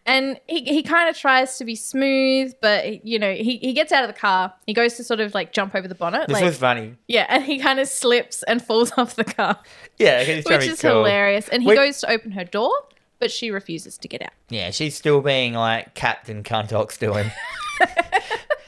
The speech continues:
Speaker 2: Um, anyhow, that's our quick scene. There's a lot of cutbacks to fucking weeds and heartbreak.
Speaker 1: Yes, there
Speaker 2: Um,
Speaker 1: is.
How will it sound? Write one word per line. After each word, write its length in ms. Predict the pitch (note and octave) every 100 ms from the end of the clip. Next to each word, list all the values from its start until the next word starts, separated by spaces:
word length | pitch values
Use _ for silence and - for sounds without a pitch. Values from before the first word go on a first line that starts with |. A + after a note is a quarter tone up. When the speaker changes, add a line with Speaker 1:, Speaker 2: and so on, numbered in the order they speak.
| - -
Speaker 2:
Um, 520 | C#3+ C#3+ C#3+ C#3+ C#3+ C#3+ - -
anyhow, 280 | F#3 C3+
that's 240 | B2 E3+ E3+
our 120 | D3+
quick 260 | - D#3+ -
scene. 340 | D#3+ D3+ E3 - - _
There's 240 | - E3+ F#3+
a 80 | G3+
lot 220 | A3 B3
of 100 | A#3+
cutbacks 500 | G#3 E3+ E3+ D3+ -
to 120 | D3
fucking 460 | B2 C#3 B2+ B2+ B2
weeds 300 | B2 A#2+ G#2
and 100 | A2+
heartbreak. 500 | G#2+ G2 - F#2 F2+
Speaker 1:
Yes, 340 | - A3 F3+ -
there 240 | G#3+ D3
Speaker 2:
Um, 60 | D3
Speaker 1:
is. 300 | F2+ -